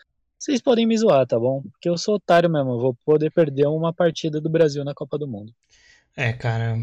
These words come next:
Speaker 2: Brasil muito favorito contra a Croácia, a tendência é um caminho bem tranquilo, assim, pelo, assim como eu já falei, né, Pedrão? Croácia chega cansada,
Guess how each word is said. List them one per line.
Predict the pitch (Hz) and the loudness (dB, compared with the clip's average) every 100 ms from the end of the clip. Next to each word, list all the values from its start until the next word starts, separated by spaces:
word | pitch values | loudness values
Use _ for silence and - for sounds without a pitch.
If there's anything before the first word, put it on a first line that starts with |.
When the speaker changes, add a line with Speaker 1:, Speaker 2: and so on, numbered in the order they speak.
| 123 | -6
Speaker 2:
Brasil | 135 127 127 139 | -4 -2 -2 -4
muito | 151 143 147 160 160 | -2 0 0 -2 -6
favorito | 147 139 139 127 127 | -8 -4 -2 -2 -2
contra | - 131 127 | -6 -6 -4
a | 127 | -4
Croácia, | 139 127 117 123 - 151 143 | -4 -2 0 -2 -2 -2 -2
a | 135 | -4
tendência | 131 143 135 131 131 143 - 156 | -6 -4 -2 -2 -2 -4 -2 -2
é | 151 139 143 | -2 -2 -4
um | 147 | -6
caminho | 127 143 143 143 | -6 -6 -4 -4
bem | 139 147 | -4 -2
tranquilo, | 160 165 160 160 | -4 -4 -2 -2
assim, | 170 202 | 0 -2
pelo, | 208 214 202 | 0 -2 -2
assim | 156 - | -4 -2
como | 175 196 | -2 -2
eu | |
já | 196 | -2
falei, | 190 196 143 | -2 -4 -4
né, | 139 | -4
Pedrão? | 139 131 127 | -6 -6 -8
Croácia | 135 127 123 - | -6 -4 -4 -4
chega | 127 123 | -4 -6
cansada, | 123 127 123 - 127 156 151 151 | -4 -2 -2 -2 -2 -2 -2 -2